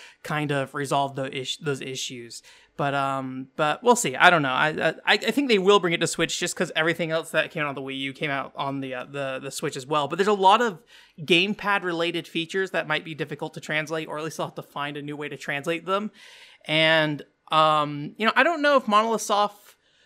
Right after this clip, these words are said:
would wanna be directly involved with that, or if it would be a case where, like, you know, Xenoblade Chronicles One was ported to, um, to the Nintendo three D S by Mon-, or Monster Games. Um, so if they'd be willing to let another team do that or do some kinda, like, partnership kinda thing.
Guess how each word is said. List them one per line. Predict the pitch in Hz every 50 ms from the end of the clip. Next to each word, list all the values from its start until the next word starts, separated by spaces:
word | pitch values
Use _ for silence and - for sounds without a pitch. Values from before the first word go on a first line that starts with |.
| _ _
would | - 170 165 156
wanna | 160 180 196 214 220 202 196
be | 175 202 196
directly | 190 156 180 185 185 196 - 214 202
involved | 190 180 180 175 196 196
with | 208 202 -
that, | 226 214 214 208 -
or | 180 180
if | 160 -
it | 185
would | 170 175 151
be | 170 175
a | 165
case | - - 180 170 160 -
where, | 170
like, | 156 147 147 143
you | - 156
know, | 147 139 139 147 139
Xenoblade | 139 135 - 165 165 165 147 -
Chronicles | - 165 147 - 156 139
One | 135 143 147 147 147 147
was | 143 127
ported | - _ - 160 151 143 139 131 -
to, | - 165 147 139 139
um, | 135 131 127 120 127 127 127 _ _ - - _ _ _ _ _ -
to | - - 160 151 143
the | 131 147 139 135 135 131 127 123
Nintendo | 147 127 - 170 160 147 139
three | - 160 147
D | 139 139
S | 139 131
by | - - 143 131
Mon-, | 151 220 247 240 - _ _ -
or | 151 165 143 143
Monster | 139 151 147 143 135 - - 170 143
Games. | 131 147 139 139 135 131 127 123 131 - - - - - - - _ _ _ - -
Um, | - 143 135 135 135
so | 120 - 151
if | 135
they'd | 156 147
be | 139 127 143
willing | 139 143 139 135 135
to | - 147 147
let | 139 139 139 139
another | 135 135 131 127 131
team | 131 - - 135 127
do | 131 131 131
that | 127 127 127 127
or | 123 123 123
do | 123 143 135
some | - - 147 139
kinda, | 135 - 147 135 127
like, | 123 123 120 _
partnership | - - 139 135 127 135 127 - 135 123 - -
kinda | - 135 127 123
thing. | _ - 143 127 123 120 120